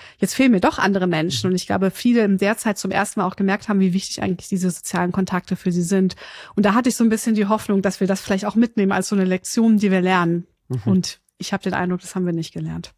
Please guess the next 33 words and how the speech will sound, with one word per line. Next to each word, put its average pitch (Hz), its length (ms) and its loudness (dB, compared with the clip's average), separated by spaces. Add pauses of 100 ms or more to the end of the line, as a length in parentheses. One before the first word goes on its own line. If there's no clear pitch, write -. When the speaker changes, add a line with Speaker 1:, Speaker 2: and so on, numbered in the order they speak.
(200)
Speaker 2:
Mhm. 131 360 -8
Gerald 143 320 4
Hüther 165 220 4
sagt, 147 220 2
es 131 120 -2
war 156 140 4
noch 147 140 4
nicht 147 320 0
das 139 240 -2
Elend 143 580 2
genug, 151 380 4
also 131 120 4
es 120 100 0
war 139 120 6
noch 147 100 2
nicht - 520 0 (440)
leidend 156 600 4
genug, 160 440 4
dass 151 220 2
wir 147 140 2
eben 147 280 2
diesen, 135 680 0 (200)
diesen 135 300 0
Kipppunkt - 560 -2
erreicht 135 540 0
haben. 120 340 2
Speaker 1:
Ja, 185 160 4
vielleicht 190 380 0
war 196 100 4
es 190 140 -2
so. 180 200 0 (120)
Mhm. 190 240 2 (120)
Speaker 2:
Ähm, 139 520 2